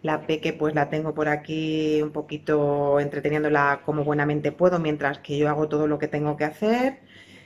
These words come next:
Y, y al lío, amigos, al lío.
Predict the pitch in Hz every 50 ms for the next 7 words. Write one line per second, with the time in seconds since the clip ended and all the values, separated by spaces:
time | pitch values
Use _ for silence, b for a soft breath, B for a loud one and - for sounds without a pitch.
0 | B B B B B B B - _ - - - - 220 214 208 196 190 185 180
1 | 175 165 160 156 151 151 147 147 147 147 151 147 - 165 151 143 147 170 214 247
2 | 269 254 226 190 170 170 190 233 254 277 262 220 190 - - - - 156 - -
3 | 151 151 151 147 156 180 214 214 180 151 139 -